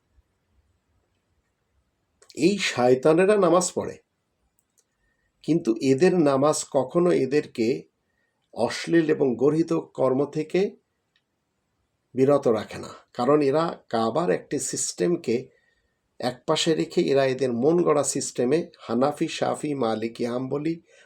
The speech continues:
মাতুরিদি, আক্কাজি কিংবা বায়েজিদ খান পন্নির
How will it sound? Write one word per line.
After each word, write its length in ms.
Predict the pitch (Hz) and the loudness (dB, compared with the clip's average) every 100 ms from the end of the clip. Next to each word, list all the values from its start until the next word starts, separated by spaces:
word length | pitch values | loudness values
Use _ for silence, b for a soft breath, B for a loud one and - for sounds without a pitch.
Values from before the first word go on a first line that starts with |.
| b | b
মাতুরিদি, 840 | 110 117 117 - 131 131 123 170 180 _ | -4 -2 -2 0 0 0 -2 -4 -4 _
আক্কাজি 540 | - - - 123 127 170 | -12 -10 -4 -2 -2 -4
কিংবা 560 | 170 135 131 170 - b b b b b - | -4 -2 0 0 -2 b b b b b -4
বায়েজিদ 420 | 120 123 120 131 | 2 2 0 -4
খান 200 | 160 151 | -2 -2
পন্নির 580 | 143 135 131 160 170 | 2 2 2 0 0